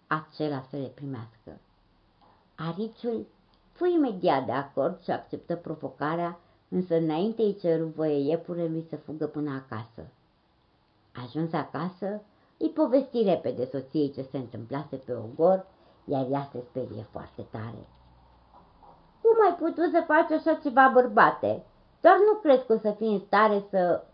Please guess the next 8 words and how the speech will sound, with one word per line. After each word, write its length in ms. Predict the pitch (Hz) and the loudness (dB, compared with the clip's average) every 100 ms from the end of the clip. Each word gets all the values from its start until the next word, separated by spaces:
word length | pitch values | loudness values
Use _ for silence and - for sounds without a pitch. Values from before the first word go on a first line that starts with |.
| _ _ _ | _ _ _
îl 120 | - 190 | -4 0
întrești 460 | 185 175 190 202 | 0 0 0 0
pe 100 | - | 2
iepurașul 640 | 170 175 160 160 165 151 135 | 2 2 -2 -4 -4 -6 -8
acela 460 | 135 - 147 127 | -8 -6 -4 -4
rapid?” 420 | 120 113 139 120 - _ _ _ _ _ _ _ | -6 -10 -10 -10 -12 _ _ _ _ _ _ _
plângea 440 | - 131 104 147 147 | -12 -12 -6 -4 -4
Aricioica, 760 | 135 - 156 156 156 143 156 | -6 -10 -4 -2 -2 -8 -10